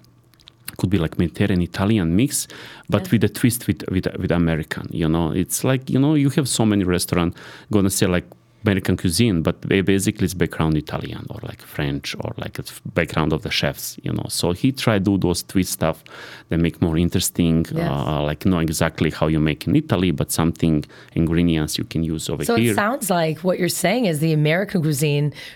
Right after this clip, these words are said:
Speaker 2: truly is the original fusion maker.
Speaker 1: Fusion, yeah, mix it with, with the
Speaker 2: Wow.
Speaker 1: European, and you just got American.
Speaker 2: We're that melting pot for sure.
Speaker 1: Yeah, the, yeah. <laughs>
Speaker 2: That's awesome. So with your experience, I know you shared a little bit about giving someone advice if they're getting into the industry.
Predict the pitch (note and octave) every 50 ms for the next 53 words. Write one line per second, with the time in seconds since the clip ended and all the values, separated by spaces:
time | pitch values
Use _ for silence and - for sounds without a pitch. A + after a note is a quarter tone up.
0 | - _ - - - - F#3+ A#3+ C4 G#3+ E3 D#3 D3+ D3 C#3 D3+ D3+ D3+ C#3 D3
1 | D#3+ D3+ C#3 D#3+ D3+ C#3 A#2+ - - - - E3 F#3+ F#3+ D#3 D#3+ D3 C#3 C#3 C3+
2 | C3 C#3 C#3+ D3+ F3+ E3 D3+ F#3 G3+ F3 E3 C#3+ C3 C3 B2 A#2 A#2 B2 B2 -
3 | - A#2+ G2 F#2+ G2 F#2 G2 F#2 - - G2 F#2+ G#2+ G#2 G2+ G#2 G#2 - A2 G#2+
4 | A#2 A#2+ A#2+ A#2 G2 F2 F2 E2+ E2+ E2+ E2 - - - - - G2 F#2+ F#2 F#2
5 | G2 G2+ G#2+ G2+ G#2 C3 C3 - B2+ B2+ D3 D#3 - - - - E2+ - F3 E3+
6 | E3 F3+ F3 E3+ E3+ D#3+ F3+ G3+ - A3+ F3+ - - - - - - - - -
7 | - - - - - F3 F3+ - - - - - G#2+ G2 F#2 F2+ G2+ G#2+ A2+ G2+
8 | - - - - G3 - - - C#4+ - - - - D#3+ - - - - D#3+ -
9 | - - - - - - - A3 G#3 G#3 F3+ F#3+ G3 A3 A#3 A3+ A3 - - -
10 | - F3+ E3+ E3 D#3+ D#3 D#3 D3+ D3 - - - E3+ E3 E3 D#3+ E3 D#3+ D#3+ D3+
11 | - - D#3+ D#3+ D#3+ D#3 D3+ D#3+ D#3+ D3 D#3+ D3+ D3+ C#3+ D#3 D3 D3 D3 C#3+ C#3+
12 | D3 - - - - - - - - F3 D#3+ D#3+ D3+ C3 - E3 D#3 D#3 D3+ D3
13 | C#3+ C3 C#3+ D3+ D3+ D3+ D3+ D3+ - - C#3 - - D3+ D3 C#3+ C3+ D#3+ C#3+ D3
14 | D3 - - D3 D3+ - - D#3 C#3+ D3+ D3+ D3 C#3+ - - - C#3 C3